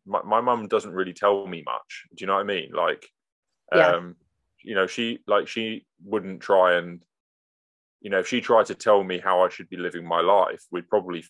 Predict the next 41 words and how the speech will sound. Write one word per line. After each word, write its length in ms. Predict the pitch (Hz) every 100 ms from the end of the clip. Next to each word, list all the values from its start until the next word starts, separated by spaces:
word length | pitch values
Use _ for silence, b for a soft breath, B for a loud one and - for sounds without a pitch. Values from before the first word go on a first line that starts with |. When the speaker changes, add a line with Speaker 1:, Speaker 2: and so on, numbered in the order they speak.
| _ _ -
Speaker 1:
you 100 | 92
know, 140 | 82
have 160 | 90 87
an 80 |
argument. 580 | 87 95 87 80 65 - _ _ _
Whereas, 340 | 87 90 85
like, 340 | 95 90 87 - _ _ _ _ _ _ _ _ _ _
there's 180 | 101 104
a 60 | 95
guy 280 | 98 98 90
who's 160 | 87
been 180 | 87 87
fighting 560 | - - 101 95 90 78
his 140 | 82
entire 520 | 80 - - 107 95
life, 380 | 92 92 64 -
who's, 140 | 90 98
like, 160 | 85 -
one 200 | 98 90
of 60 |
the 80 | 92 - _
toughest 400 | - 110 98 -
men 160 | 98
on 100 | 90
the 60 | 78
planet, 640 | - - 101 85 - - _ _ _ _ _ _ _
and 420 | 82 87 90 90 - _
he's 380 | - - 98 90
just 220 | 95 -
like, 380 | 87 82 78 - _ _ _ _ _ 87 _
"Mum 300 | 90 95 90
told 260 | 92 92 90
me 80 | 87
to, 220 | 87 82
so 140 | 87
that 200 | 85 -
is 100 | 82
what 180 | 85 82
I 100 | 80
shall 220 | - - 80
do." 300 | 90 78